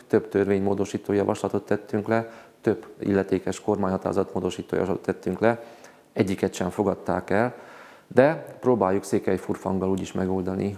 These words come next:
hogy még azért valamennyire próbáljunk esélyt adni a helyieknek, ö, a kötöttségek ellenére, és próbáljuk kizárni a kalandorokat, akik rossz minőségű termékkel akár a gyerekeink egészségét, ö, veszélyeztetik.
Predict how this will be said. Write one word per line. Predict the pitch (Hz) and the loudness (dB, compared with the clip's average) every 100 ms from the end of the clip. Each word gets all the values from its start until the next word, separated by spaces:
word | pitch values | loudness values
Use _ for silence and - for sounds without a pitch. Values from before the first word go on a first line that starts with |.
| - | -2
hogy | 95 95 95 95 | 2 2 2 0
még | 95 95 | 0 0
azért | 92 90 95 95 - - - | 0 0 0 -2 -6 -20 -18
valamennyire | - 107 104 95 92 | 0 2 4 2 2
próbáljunk | 92 107 92 90 92 92 | 2 2 2 0 0 0
esélyt | 101 - 90 - | 0 0 -4 -2
adni | 90 87 | -4 -4
a | 85 | -4
helyieknek, | 90 107 113 - 120 123 - - - - - - | -2 0 0 0 -2 -2 -6 -20 -20 -20 -20 -14
ö, | - 90 | -6 -2
a | - - | -2 2
kötöttségek | 120 110 - 98 90 - | 4 4 0 -2 -2 0
ellenére, | 104 117 113 117 117 117 - | 2 4 4 4 4 2 -2
és | 101 | -2
próbáljuk | - 120 104 95 | 2 4 4 0
kizárni | 95 101 92 92 95 98 98 | 0 0 2 0 0 -2 -2
a | 101 | -4
kalandorokat, | - 98 95 98 107 113 120 120 - - - - | 2 2 4 2 0 2 0 -2 -8 -20 -20 -16
akik | 101 98 | -8 -4
rossz | 110 104 | -2 -2
minőségű | - 98 95 - 92 | -2 -2 -2 -4 -6
termékkel | 90 98 95 95 92 - 95 101 - - - | -4 -2 0 0 -2 -4 -4 -6 -10 -20 -20
akár | - - 90 92 | -12 -10 -6 -2
a | |
gyerekeink | 95 95 - 90 92 | 0 0 -2 -4 -2
egészségét, | 95 95 - 92 90 - - - - | -2 -2 -4 -6 -6 -8 -12 -18 -6
ö, | 90 170 | -4 0
veszélyeztetik. | - - 190 196 - - - | 0 0 -2 -2 -8 -8 -10